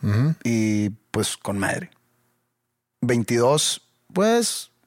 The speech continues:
Speaker 2: hay área de oportunidad,
Speaker 1: Sí.
Speaker 2: pero no es para volvernos loco. Ahora, o sea, con todas las circunstancias que ya contamos, sí es un logro. O sea, ¿qué circunstancias? México no es un país que, que le ponga mucha atención a las disciplinas de invierno,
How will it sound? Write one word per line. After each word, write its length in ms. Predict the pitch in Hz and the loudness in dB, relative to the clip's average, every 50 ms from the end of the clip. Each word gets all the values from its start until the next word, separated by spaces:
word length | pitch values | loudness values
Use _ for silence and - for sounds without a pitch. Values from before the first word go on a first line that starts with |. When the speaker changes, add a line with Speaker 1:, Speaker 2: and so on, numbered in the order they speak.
| _ _ _ _ - - | _ _ _ _ -2 0
Speaker 2:
hay 140 | 120 123 | 2 4
área 160 | 127 123 123 131 | 4 4 6 6
de 40 | 131 | 4
oportunidad, 840 | 127 120 - - - - 127 123 120 120 131 135 143 170 208 208 - | 4 2 0 -2 0 0 0 2 2 4 4 4 4 4 0 -2 -2
Speaker 1:
Sí. 340 | - 143 139 143 156 170 170 - - _ | 0 2 4 4 4 2 2 0 -4 _
Speaker 2:
pero 200 | - 151 143 135 | 0 2 2 2
no 80 | 127 120 | 2 0
es 60 | 117 | 0
para 180 | - - 131 127 | 0 0 2 2
volvernos 360 | 123 117 120 120 123 131 135 | 2 2 2 2 2 0 0
loco. 340 | 160 175 165 - - - - - - - - - - - _ _ | 0 0 -2 -2 -6 -12 -12 -16 -20 -20 -20 -20 -20 -20 _ _
Ahora, 380 | - 110 110 113 113 101 - - - | 2 4 4 6 4 4 2 0 0
o 60 | 123 | 0
sea, 120 | 123 143 | 2 2
con 240 | 127 - 160 143 143 | 2 2 2 0 0
todas 300 | 123 - - 185 208 233 | 2 4 6 6 8 8
las 120 | 269 254 - | 6 6 4
circunstancias 800 | 196 151 - - 139 127 113 - - 156 156 147 123 113 104 | 0 -2 -2 -4 -4 -4 -4 -2 0 0 0 0 0 -2 -2
que 100 | - 113 | 0 0
ya 140 | 117 120 120 | 0 2 2
contamos, 640 | - 165 160 139 - 139 147 160 180 180 - - - _ | 0 0 0 0 2 2 2 2 2 0 -2 -4 -6 _
sí 240 | - - - - 139 | -6 -4 0 0 2
es 160 | 135 127 - | 2 2 2
un 220 | 156 151 143 139 131 | 0 0 2 2 2
logro. 320 | 123 104 101 95 87 76 - - - - _ - | 2 2 0 0 -4 -6 -8 -14 -20 -20 _ -16
O 40 | - | -14
sea, 120 | - - - - | -14 -12 -6 -4
¿qué 120 | - 107 | -2 0
circunstancias? 760 | 98 113 104 - 110 107 101 - 113 110 92 78 - - - - - - _ _ _ _ | 0 0 0 0 0 0 0 0 0 0 0 -2 -4 -6 -10 -12 -16 -20 _ _ _ _
México 440 | - 104 104 98 104 110 98 - 110 | -6 -4 -4 -4 -4 -4 -4 -2 -2
no 80 | 107 104 | -2 -2
es 60 | 98 | -2
un 140 | 110 107 101 | -2 -4 -2
país 540 | - 101 101 101 101 101 104 98 - - - - | -2 -2 0 0 -2 -2 -2 -2 -2 -4 -4 -4
que, 320 | 104 104 101 101 98 95 - | -4 -4 -2 -2 -4 -6 -6
que 100 | - 101 | -8 -8
le 80 | 101 87 | -8 -6
ponga 200 | - 101 104 107 | -4 -2 0 0
mucha 200 | 107 104 - 101 | 0 0 -2 -2
atención 340 | - 107 101 95 104 104 | -2 -2 -2 -2 0 -2
a 60 | 104 104 | 0 -2
las 120 | 104 95 | -2 -2
disciplinas 460 | 98 101 - 92 95 107 101 101 98 | -2 -2 -4 -4 -4 -2 -2 -2 -2
de 60 | 92 | -2
invierno, 520 | 98 95 98 135 147 147 151 151 151 151 | -2 0 0 2 2 2 2 0 0 -2